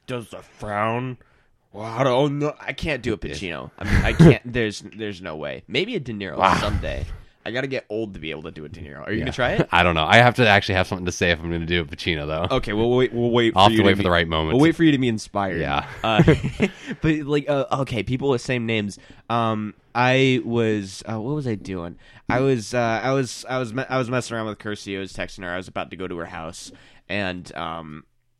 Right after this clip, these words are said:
Speaker 1: uh, we were, uh, she, she was, uh, for some reason that day she felt like that, uh, life was like a video game.
Speaker 2: That's weird.
Speaker 1: Kind of. Yeah, so I was trying to, I was trying to make it, uh,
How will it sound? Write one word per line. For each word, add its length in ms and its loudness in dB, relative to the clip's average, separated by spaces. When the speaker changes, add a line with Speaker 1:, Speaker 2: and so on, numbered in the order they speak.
Speaker 1:
uh, 360 -6
we 260 -6
were, 540 -4
uh, 340 -4
she, 440 -4
she 240 -6
was, 240 -4
uh, 260 0
for 160 -8
some 220 -6
reason 340 -6
that 240 -4
day 180 -4
she 180 -10
felt 260 -8
like 280 -8
that, 280 -8
uh, 140 -10
life 280 -12
was 140 -12
like 160 -12
a 40 -16
video 340 -4
game. 340 -6
Speaker 2:
That's 200 -10
weird. 260 -8
Speaker 1:
Kind 200 -2
of. 120 -4
Yeah, 160 -2
so 160 -2
I 40 2
was 140 -2
trying 240 -4
to, 220 -2
I 40 2
was 140 -4
trying 200 -6
to 40 -6
make 240 -6
it, 340 -6
uh, 440 -4